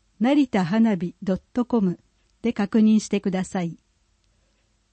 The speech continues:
十一月一日から六日まで交通規制が行われます。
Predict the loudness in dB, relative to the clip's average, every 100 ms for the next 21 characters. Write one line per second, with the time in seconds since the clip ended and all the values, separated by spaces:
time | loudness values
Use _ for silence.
0 | _ -8 0 2 2 2 0 0 -2 -2
1 | 0 0 -2 -6 -4 -4 0 2 2 2
2 | 2 2 0 -6 -10 _ 0 0 2 0
3 | 0 -2 -2 -2 0 -2 -2 0 0 0
4 | 0 -2 -6 -10 -18